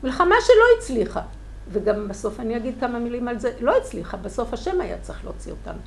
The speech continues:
אבל בספר בראשית יש כמה מקומות שבהם יש מלחמה נגד העבדות. ואני, אנחנו נעשה קפיצה גדולה ונגיע לרבקה אמנו. עכשיו, רבקה אמנו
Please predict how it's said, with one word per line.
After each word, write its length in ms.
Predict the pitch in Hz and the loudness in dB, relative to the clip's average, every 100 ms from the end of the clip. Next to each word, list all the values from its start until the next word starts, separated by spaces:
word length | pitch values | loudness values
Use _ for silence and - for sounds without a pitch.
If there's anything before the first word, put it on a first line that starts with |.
| - - - | -14 -16 -10
אבל 180 | 226 202 | -4 -2
בספר 380 | 214 226 359 415 | -2 -2 0 0
בראשית 460 | 277 233 220 302 - | 0 -2 -2 -4 -4
יש 140 | 214 | -8
כמה 460 | - 214 233 262 269 - - - | -6 -2 0 0 0 -8 -16 -10
מקומות 540 | 214 - 233 220 254 - | -6 0 4 4 2 0
שבהם 640 | 208 196 - 262 269 254 262 - - - - - | -2 -2 -4 -4 -2 -2 -4 -10 -16 -16 -16 -4
יש 260 | 226 262 - | 0 2 0
מלחמה 420 | 254 - 196 185 | -4 -2 -4 -4
נגד 360 | 175 175 180 180 | -6 -8 -8 -8
העבדות. 340 | 160 160 160 - - - - - - - | -10 -12 -14 -14 -16 -18 -18 -16 -16 -6
ואני, 600 | 196 277 277 359 392 392 - | 0 2 2 2 2 0 -4
אנחנו 340 | 240 233 262 247 | -4 -4 -2 -2
נעשה 240 | 240 330 | -2 -4
קפיצה 400 | 320 - 220 247 | -4 -8 -2 0
גדולה 340 | 185 180 208 339 | 0 -4 -2 0
ונגיע 360 | 294 220 240 247 | 0 0 0 2
לרבקה 520 | 233 226 220 - 214 | 2 0 -4 0 2
אמנו. 460 | 208 202 165 165 175 - - - - - - - - - - - - - - | 2 0 -6 -8 -12 -14 -16 -16 -16 -16 -16 -16 -16 -16 -16 -16 -16 -16 -14
עכשיו, 220 | - 269 220 | 0 0 2
רבקה 300 | 262 - 403 494 494 | -2 -2 0 2 2
אמנו 540 | 359 370 302 254 269 | 2 2 0 0 -4